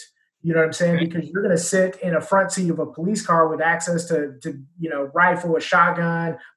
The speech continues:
Speaker 1: police radio, police computer that has criminal history information,
Speaker 2: <laughs>
Speaker 1: uh, so
Speaker 2: Yeah.
Speaker 1: that type of stuff. So, uh, you know, if, if you've been convicted seven and a half times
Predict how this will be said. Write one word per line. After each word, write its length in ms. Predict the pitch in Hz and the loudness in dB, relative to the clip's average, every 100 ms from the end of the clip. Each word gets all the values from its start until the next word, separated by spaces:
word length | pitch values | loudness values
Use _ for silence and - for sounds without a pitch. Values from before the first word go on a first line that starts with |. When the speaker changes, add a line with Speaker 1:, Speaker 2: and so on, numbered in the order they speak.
| - | -4
Speaker 1:
police 380 | 165 185 170 | 0 2 2
radio, 500 | 170 170 170 170 165 | 2 2 4 4 6
police 340 | 160 170 185 175 | 4 0 0 0
computer 580 | 170 - 180 170 170 156 | -2 -2 0 2 2 0
that 100 | 151 | -2
has 200 | 156 156 | -2 -4
criminal 340 | - 190 175 165 | -2 0 0 0
history 460 | 170 - 170 160 | -2 -4 -6 -4
information, 640 | 160 160 160 160 160 170 160 - _ | -4 -6 -6 -4 -4 -8 -12 -14 _
Speaker 2:
<laughs> 280 | _ _ - | _ _ -2
Speaker 1:
uh, 280 | 131 156 151 | 0 0 -4
so 220 | 180 165 | -4 2
Speaker 2:
Yeah. 120 | 180 175 | 4 4
Speaker 1:
that 100 | 190 | 2
type 120 | 175 - _ 190 | 2 -2 _ 4
of 260 | 202 175 | 4 4
stuff. 160 | - 170 | -2 0
So, 220 | 160 151 _ _ - | 0 0 _ _ -4
uh, 260 | 160 156 156 180 _ - | 0 2 0 -4 _ -6
you 100 | 170 | -2
know, 220 | 165 160 - _ - | 2 2 0 _ -6
if, 240 | 175 170 | -4 -2
if 160 | 185 202 | -4 0
you've 120 | 226 | 4
been 160 | 233 | 4
convicted 520 | 175 180 196 208 196 175 | 4 0 0 2 0 2
seven 260 | 196 185 | 2 4
and 100 | 175 | 2
a 60 | 170 | 2
half 240 | 180 - | 2 2
times 640 | 185 196 175 160 143 - | 2 4 4 0 -8 -16